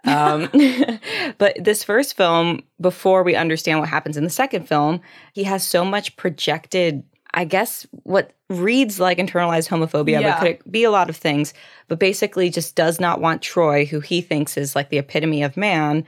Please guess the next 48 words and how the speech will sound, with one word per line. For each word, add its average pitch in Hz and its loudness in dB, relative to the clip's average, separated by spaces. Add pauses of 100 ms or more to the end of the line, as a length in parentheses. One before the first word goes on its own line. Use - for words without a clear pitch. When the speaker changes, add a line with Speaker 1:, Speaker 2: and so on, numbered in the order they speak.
(260)
Speaker 1:
to - -2
do 151 2
dancing 143 -4
in 143 -2
theater. 143 2
Like, 147 -2 (420)
if 185 0
it 208 2
wasn't 185 0
Disney 180 2
Channel, 175 0 (100)
I 170 0
think 175 -4
Chad 143 -4
would 143 -4
say, 135 0
"Hey, 196 -2
man, 151 0
that's 151 -2
gay. 180 -2 (140)
Speaker 2:
Yeah. 196 0
Speaker 1:
You 190 -2
can't 147 -2
do 131 -4
it - -4
'cause 180 -4
it's - -12
gay." - -4 (180)
Speaker 2:
There's 269 2
actually 392 0
a 302 0
quote 285 0
he 277 0
says 247 -2 (160)
in 247 2
the 254 2
movie 214 -2
that 190 0
I 185 2
wrote 190 -2
down 190 0
'cause 185 -10
I 196 2
was 214 -2
like, 185 -4
"This 277 -10
feels 262 -2
like 302 0